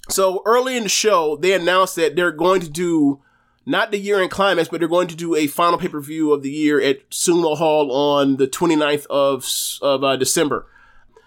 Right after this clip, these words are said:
So Shuri, after she wins, she says, like, "I want my title shot for the red belt, of course, um, but I don't want it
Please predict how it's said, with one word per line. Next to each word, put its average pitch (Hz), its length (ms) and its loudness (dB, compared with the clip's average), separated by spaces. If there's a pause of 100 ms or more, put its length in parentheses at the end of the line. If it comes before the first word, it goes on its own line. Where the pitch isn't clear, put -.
(120)
So 175 640 0
Shuri, 233 420 0
after 185 140 -2
she - 140 -8
wins, 185 280 0
she 180 100 -6
says, 180 340 0
like, 143 140 0
"I - 20 0
want 160 180 0
my 165 120 0
title 180 260 -2
shot 143 260 -2
for - 60 -10
the 151 60 -2
red 160 180 2
belt, 143 140 -4
of 131 60 -12
course, 127 420 -2 (420)
um, 143 400 0
but 160 260 0
I 143 100 -2
don't 165 300 -2
want 170 240 0
it 147 200 2